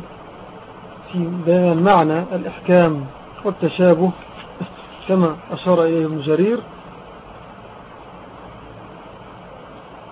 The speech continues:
أن، أن، أن قال البعض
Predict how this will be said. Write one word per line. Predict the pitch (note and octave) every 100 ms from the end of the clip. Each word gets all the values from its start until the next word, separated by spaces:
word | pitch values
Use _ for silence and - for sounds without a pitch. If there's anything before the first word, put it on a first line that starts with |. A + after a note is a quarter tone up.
| - - - - - - - - -
أن، | A3 A#3+ - - -
أن، | G#3 G#3
أن | G#3+
قال | F#3 A#3 G#3 F3+ G3 F#3 - - - - -
البعض | D#3+ F#3 F#3